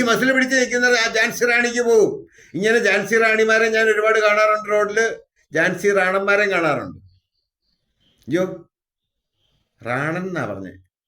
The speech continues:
അത് ഝാൻസി റാണിയുടെ ഒരു പുല്ലിംഗമായിട്ട് അങ്ങ് പറഞ്ഞ റാണൻ, റാണ്ടെന്ന് പറയും. അത് വടക്കേ ഇന്ത്യയിലൊക്കെ ഉണ്ട്. ഈ റാണ്ടെന്ന് പറയുന്ന ഒരു സാധനം എന്ന് പറഞ്ഞു കഴിഞ്ഞാൽ ഈ കാളയെക്കാട്ടി മൂത്ത ഒരു ഐറ്റമാണ്.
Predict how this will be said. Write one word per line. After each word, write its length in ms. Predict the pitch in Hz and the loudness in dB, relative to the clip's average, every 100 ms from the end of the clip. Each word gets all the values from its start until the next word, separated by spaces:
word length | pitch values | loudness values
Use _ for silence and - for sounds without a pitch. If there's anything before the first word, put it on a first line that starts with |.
| _ | _
അത് 180 | - 160 165 | -10 -8 -8
ഝാൻസി 300 | 160 185 214 208 | -12 -10 -8 -4
റാണിയുടെ 340 | 214 220 220 214 | -4 -4 -4 -2
ഒരു 100 | 208 | -4
പുല്ലിംഗമായിട്ട് 560 | 190 196 196 214 214 208 | -6 -8 -6 -2 -2 -2
അങ്ങ് 120 | 202 196 | -4 -4
പറഞ്ഞ 180 | 180 165 143 | -4 -4 -6
റാണൻ, 280 | 139 139 107 - _ _ _ _ - | -6 -8 -10 -16 _ _ _ _ -10
റാണ്ടെന്ന് 440 | 117 160 190 233 226 | -8 -6 -6 -4 -4
പറയും. 240 | 180 127 - - | -4 -6 -8 -10
അത് 120 | 131 202 180 131 - - | -4 -2 -4 -6 -18 -12
വടക്കേ 260 | 139 151 185 | -6 -4 -2
ഇന്ത്യയിലൊക്കെ 340 | 196 202 165 160 | 0 0 -2 -4
ഉണ്ട്. 100 | 139 | -4
ഈ 40 | 143 | -2
റാണ്ടെന്ന് 340 | 143 165 185 185 | -2 -2 -4 -2
പറയുന്ന 220 | 185 180 | -2 -2
ഒരു 80 | 170 | -4
സാധനം 180 | 165 165 | -4 -4
എന്ന് 100 | 165 160 | -6 -6
പറഞ്ഞു 180 | 160 | -6
കഴിഞ്ഞാൽ 260 | 156 156 156 - _ - - - - _ _ _ _ _ _ - | -6 -6 -6 -10 _ -20 -20 -20 -20 _ _ _ _ _ _ -12
ഈ 100 | 143 143 | -12 -6
കാളയെക്കാട്ടി 540 | 135 170 190 190 190 180 | -4 0 0 0 -2 -2
മൂത്ത 200 | 156 165 165 | -2 -2 -2
ഒരു 80 | 135 | -2
ഐറ്റമാണ്. 340 | 127 95 80 | -2 -8 -12